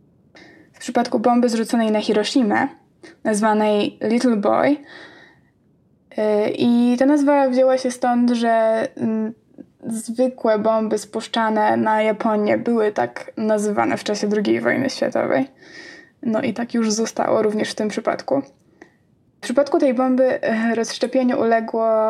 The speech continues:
osiem dziesiątych kilograma uranu. Bomba została wtedy zrzucona z wysokości dziewięciu tysięcy pięciuset metrów nad miastem. I natychmiast po odłączeniu bomby od samolotu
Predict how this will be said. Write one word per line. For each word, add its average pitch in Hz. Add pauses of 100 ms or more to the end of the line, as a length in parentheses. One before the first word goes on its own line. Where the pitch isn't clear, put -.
(340)
osiem 254
dziesiątych 220
kilograma 226
uranu. 214 (1200)
Bomba 233
została 220
wtedy 220
zrzucona 214
z 214
wysokości 220 (280)
dziewięciu 226
tysięcy 233
pięciuset 220
metrów 214
nad 220
miastem. 214 (1120)
I 233
natychmiast 269
po 285
odłączeniu 247
bomby 226
od -
samolotu 220